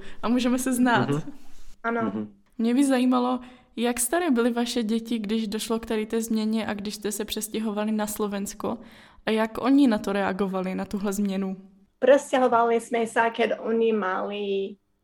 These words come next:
Speaker 3: a, deväť, šesť a tri roky. A bola veľká zmena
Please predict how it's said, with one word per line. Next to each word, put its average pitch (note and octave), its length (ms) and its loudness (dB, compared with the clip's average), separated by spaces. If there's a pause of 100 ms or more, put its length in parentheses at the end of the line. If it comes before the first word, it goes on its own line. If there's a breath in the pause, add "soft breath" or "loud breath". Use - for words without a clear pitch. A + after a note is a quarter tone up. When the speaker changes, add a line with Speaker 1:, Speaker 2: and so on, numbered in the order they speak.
Speaker 3:
a, A#3 160 -12
deväť, A#3 680 2
šesť A3+ 460 0 (120)
a G#3 80 -2
tri A3 320 -4
roky. A3+ 540 -4 (260)
A A#3 240 -2
bola A#3+ 320 6
veľká C4 400 6
zmena G#3+ 640 -2